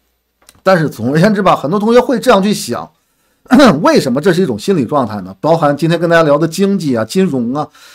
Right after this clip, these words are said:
它有很强的神秘学的一面，有很强的神秘学的一面。为什么呢？跟大家提一个现象啊，国内的这个聊电影的一些自媒体经常也会提，跟大家提啊，这个，这个资本，对不对？<laughs> 这个资本啊，这个，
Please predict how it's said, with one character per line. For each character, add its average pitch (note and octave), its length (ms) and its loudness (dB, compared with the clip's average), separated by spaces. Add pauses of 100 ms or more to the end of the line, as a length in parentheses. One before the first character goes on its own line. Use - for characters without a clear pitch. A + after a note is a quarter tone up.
(160)
它 C#4 160 0
有 G3+ 200 4
很 A2+ 340 -6
强 C#3 420 -2
的 G3+ 80 2
神 D#3+ 240 -2
秘 A3+ 180 2
学 - 380 -8
的 F3 80 0
一 D3 120 0
面， G#2+ 180 -6 (1000)
有 G#3 160 2
很 D#3+ 220 -2
强 D#3+ 240 -6
的 F3 60 -4
神 D#3+ 140 -6
秘 D3+ 140 -2
学 A2+ 160 -8
的 A#2 80 -6
一 B2 140 -6
面。 A2+ 180 -8 (200)
为 C4 140 2
什 C#3+ 140 2
么 A#2 60 -4
呢？ G#2+ 140 -8 (300)
跟 F#3+ 140 0
大 F#3+ 80 4
家 F3 140 4
提 E3 160 -8
一 - 20 -4
个 F#3 80 2
现 D3 260 0
象 G#2+ 160 -10
啊， A2+ 140 -4
国 F3 240 0
内 A3 160 4
的 D3+ 100 2
这 D#3+ 140 0
个 C#3+ 140 -2 (380)
聊 F3+ 320 6
电 A3+ 380 0
影 G2 200 -10
的 D3+ 100 0
一 F#3 60 2
些 F3+ 160 2
自 F3 180 -4
媒 C3+ 180 2
体 G#2 200 -10
经 F#3 200 0
常 D#3 200 0
也 G#2 120 -6
会 E3 240 0
提， C3+ 260 -6
跟 E3+ 200 0
大 D#3+ 80 2
家 D3 140 0
提 C3+ 180 -8
啊， B2 140 -2 (260)
这 C#3+ 80 -4
个， C3 100 -2
这 B2 80 -2
个 B2 80 -2
资 A#3 240 -2
本， A#2 220 0 (180)
对 E3+ 100 2
不 F3 100 4
对？ D#3+ 260 0
<laughs> F#3 180 -18
这 D#3+ 100 -4
个 D3+ 60 0
资 D#3 200 -4
本 B2+ 180 -2
啊， D3+ 240 -2
这 E3 100 -4
个， A3 240 2